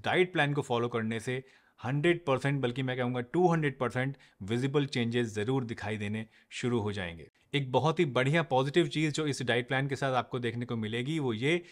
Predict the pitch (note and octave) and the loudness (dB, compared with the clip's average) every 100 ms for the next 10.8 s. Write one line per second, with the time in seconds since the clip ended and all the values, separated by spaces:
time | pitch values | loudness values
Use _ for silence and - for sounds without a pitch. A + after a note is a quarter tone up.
0 | - - C3+ C3 D3+ D3 B2 D3+ F#3+ C#3+ | -20 -8 -4 -2 0 2 4 2 4 2
1 | B2 C#3+ A#2 F#2 A#2 D3 E3+ D3+ D#3 D3 | 2 0 -2 -2 -4 0 2 4 2 4
2 | C#3+ C#3+ D#3 D#3+ - _ G#2+ A2+ B2 D3+ | 4 4 4 2 -6 _ -6 0 2 2
3 | F#3 - D#3 B2+ - C3+ A#2+ G#2+ G#2 B2+ | 0 -2 2 2 2 -2 0 -2 0 2
4 | F3 E3+ D3+ D#3 C#3 C3+ C#3+ D3 D#3+ - | 4 4 4 0 0 0 0 -2 -4 -8
5 | - - B2+ A#2+ A#2+ B2+ D#3+ D#3+ - C#3+ | -20 -2 0 2 2 2 2 -2 -2 0
6 | A2+ - C3 C3 B2+ A#2 G#2+ A#2+ B2 G#2 | 0 0 -2 0 0 0 0 0 -2 -4
7 | G#2+ G#2+ G2+ A2 A#2+ G2+ F2+ F2 - C3 | -6 -6 -4 -2 -2 -4 -8 -12 -4 -2
8 | C3 B2+ B2 D#3+ D3+ C#3+ C3+ C#3 D3 A#2+ | 0 0 2 2 2 0 0 0 0 0
9 | A2+ C#3+ C3+ A#2+ B2 C#3 A#2 A2+ C#3 A#2+ | 0 0 0 -2 -2 -4 -6 -6 -4 -2
10 | G#2+ G2+ G#2+ G#2 F#2 F#2 F2+ | -4 -6 -6 -6 -8 -8 -12